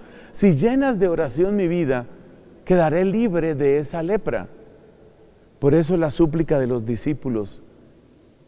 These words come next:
esa que despertó la compasión de Cristo para que les enseñara el Padre Nuestro, tiene que ser hoy nuestra oración. Propósito, tarea para hoy.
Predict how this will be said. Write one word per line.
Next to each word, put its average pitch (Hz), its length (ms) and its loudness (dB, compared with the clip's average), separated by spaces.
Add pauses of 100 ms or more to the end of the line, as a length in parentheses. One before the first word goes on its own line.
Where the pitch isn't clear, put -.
(560)
esa 185 320 0
que 156 120 -2
despertó 131 600 -2
la 160 160 -2
compasión 131 580 -4
de 147 100 -4
Cristo 160 580 -4 (500)
para 135 220 0
que 147 120 -2
les 127 180 -2
enseñara 131 760 -4 (260)
el 113 140 -6
Padre 139 300 -2
Nuestro, 123 480 -6 (520)
tiene 151 260 0
que 123 120 -4
ser 139 280 -4 (100)
hoy 156 420 -2
nuestra 127 340 -6
oración. 107 500 -8 (840)
Propósito, 113 720 -6 (600)
tarea 131 360 -2
para 120 280 -4
hoy. 104 240 -6